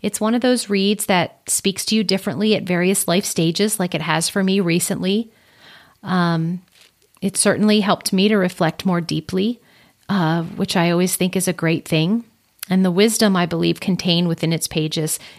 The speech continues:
is timeless, and it has the power to redirect our perspective towards God's grand vision for our lives.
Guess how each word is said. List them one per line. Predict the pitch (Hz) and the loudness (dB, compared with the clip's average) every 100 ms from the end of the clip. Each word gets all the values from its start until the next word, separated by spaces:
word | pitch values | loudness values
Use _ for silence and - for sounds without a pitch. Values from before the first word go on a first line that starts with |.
| _ | _
is | 170 160 | -4 -4
timeless, | - 151 156 180 254 - - _ _ _ _ _ _ _ - | -4 -2 0 2 0 0 -6 _ _ _ _ _ _ _ -6
and | 180 | -4
it | |
has | - - 202 208 226 | -4 -4 0 0 0
the | - | -2
power | 226 - 202 196 175 151 233 - _ _ - - _ | -6 -4 0 2 4 2 2 -2 _ _ -20 -20 _
to | 220 | -2
redirect | 180 185 196 196 202 180 180 | 0 2 2 2 2 0 0
our | 185 | -2
perspective | 185 - 185 - - - 170 - - 170 135 151 - _ _ _ _ _ _ _ - | -2 -4 0 0 0 0 -2 -2 -2 -2 -2 -4 -12 _ _ _ _ _ _ _ -16
towards | - 185 170 170 - | -4 0 0 0 -2
God's | 170 165 165 | 0 2 0
grand | - 160 160 | -2 -2 0
vision | 151 156 160 | 0 0 0
for | 160 143 | -2 -4
our | 117 139 | -4 -2
lives. | 131 - - - - | -4 -6 -6 -6 -6